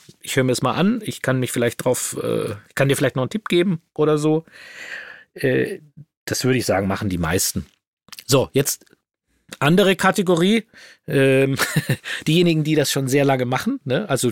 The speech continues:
Leute, die s-, so lange mischen, wie ich auch im, im Business bin und die Weltklasse, äh, Mixe abliefern.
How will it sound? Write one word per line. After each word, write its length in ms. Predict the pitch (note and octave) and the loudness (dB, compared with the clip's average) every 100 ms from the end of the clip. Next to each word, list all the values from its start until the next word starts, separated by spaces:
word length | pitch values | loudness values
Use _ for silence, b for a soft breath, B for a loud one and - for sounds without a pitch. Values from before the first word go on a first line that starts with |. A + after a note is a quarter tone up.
| - | -4
Leute, 460 | - B2+ B2 D#3 D#3 | -8 -2 2 2 0
die 240 | C3+ B2+ | -2 -4
s-, 140 | A#2 - | -4 -8
so 260 | C3 C3+ | -4 0
lange 180 | C#3 C3+ | 0 0
mischen, 380 | B2+ D3 - C#3+ | 0 0 0 -2
wie 140 | C3+ | -4
ich 180 | C#3 - | -4 -2
auch 160 | C#3 D3 | -2 -2
im, 140 | C#3+ | -4
im 160 | C#3+ C3+ | -4 -2
Business 340 | D#3 - D#3 | 0 0 -2
bin 320 | - C#3 G#3 - B B B B B | 0 0 0 -4 B B B B B
und 260 | - C3+ - | -2 -2 0
die 520 | C3 B2+ B2+ B2+ B2 B2 | 0 2 2 2 0 0
Weltklasse, 720 | A#2+ D3 E3 - C#3+ - D3 | 0 0 0 0 0 2 2
äh, 720 | C#3 C3 B2 C3 A#2+ A#2 A#2 | 2 2 0 0 0 0 -2
Mixe 460 | B2+ C#3 E3+ - E3+ | -2 -2 0 0 0
abliefern. 680 | D#3 D#3 E3+ G3 G3+ B3+ | 0 0 0 0 0 -2